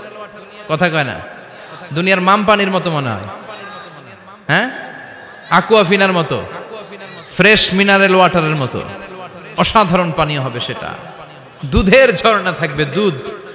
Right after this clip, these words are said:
বিশ্বনবী যে দুধ খেতে খুব পছন্দ করতেন, বিশ্বনবী বলতেন, "বেশি বেশি গরুর দুধ খাও। আলাইকুম বি আলবানিল বাকার ফা ইন্নাহা তুরাম্মু মিনাল আশজার।" বেশি বেশি গাভীর দুধ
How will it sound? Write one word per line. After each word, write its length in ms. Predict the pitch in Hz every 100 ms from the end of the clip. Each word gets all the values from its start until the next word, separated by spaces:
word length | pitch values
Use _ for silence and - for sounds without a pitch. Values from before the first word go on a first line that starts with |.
| - -
বিশ্বনবী 420 | 175 180 202 202
যে 160 | 165 190
দুধ 240 | 165 214
খেতে 200 | - 202
খুব 140 | 190 190
পছন্দ 340 | 180 160 170 165
করতেন, 380 | 147 120 107 95 - - - - - - 147
বিশ্বনবী 360 | 147 170 202 196
বলতেন, 280 | 190 180 185
"বেশি 200 | 185 202
বেশি 200 | 202 190
গরুর 340 | 190 185 175
দুধ 300 | 175 175 -
খাও। 260 | 151 104 90 - - - - - - -
আলাইকুম 560 | - 156 208 208 208 202
বি 120 | 196
আলবানিল 480 | 185 165 208 196 180
বাকার 360 | 220 214 196 156 131
ফা 80 | -
ইন্নাহা 360 | 190 190 185 175
তুরাম্মু 540 | - 180 185 180 180
মিনাল 280 | 170 170 156
আশজার।" 680 | 147 - 135 156 151 120 110 - - - - - - 160
বেশি 220 | 156 170
বেশি 240 | 202 196 196
গাভীর 440 | 170 175 180 196
দুধ 140 | 170